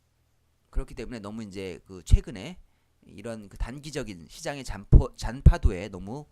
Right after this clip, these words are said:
일희일비 안 하시는 게 좋을 것 같다, 아, 라는 게 오늘의 좀 메시지라고,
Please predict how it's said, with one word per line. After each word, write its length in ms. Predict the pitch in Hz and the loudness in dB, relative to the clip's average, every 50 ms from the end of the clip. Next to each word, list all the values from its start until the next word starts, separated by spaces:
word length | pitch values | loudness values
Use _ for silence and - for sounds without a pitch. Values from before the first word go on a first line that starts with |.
| - - - - _ _ _ _ - - _ _ _ - | -20 -20 -20 -20 _ _ _ _ -20 -20 _ _ _ -12
일희일비 800 | - 120 117 113 - - 175 165 156 - - 95 92 - 110 110 | -10 -6 0 2 2 2 2 -2 -6 -8 -8 -6 -2 -2 0 0
안 100 | 87 87 | 0 -4
하시는 240 | 90 87 - 92 92 | -4 -6 -8 -8 -8
게 80 | 107 | 0
좋을 160 | 123 - 101 - | 8 8 8 8
것 120 | - 110 | 8 0
같다, 360 | 85 78 - - 85 80 80 - - _ _ _ _ _ _ _ _ _ _ _ _ _ _ _ | -10 -10 -8 -8 -10 -8 -10 -12 -20 _ _ _ _ _ _ _ _ _ _ _ _ _ _ _
아, 180 | - - 87 87 | -18 -16 -14 -12
라는 260 | 90 90 87 90 87 | -12 -12 -10 -10 -10
게 140 | 87 92 107 | -10 -10 -10
오늘의 440 | 98 85 90 87 85 92 92 92 90 | -8 -8 -8 -8 -8 -8 -8 -8 -8
좀 260 | - 95 92 85 80 | -10 -10 -12 -10 -6
메시지라고, 760 | 78 92 - - 127 101 101 95 87 80 78 - 95 110 - | -6 -6 -4 -4 -6 -6 -4 -4 -4 -4 -6 -8 -10 -10 -12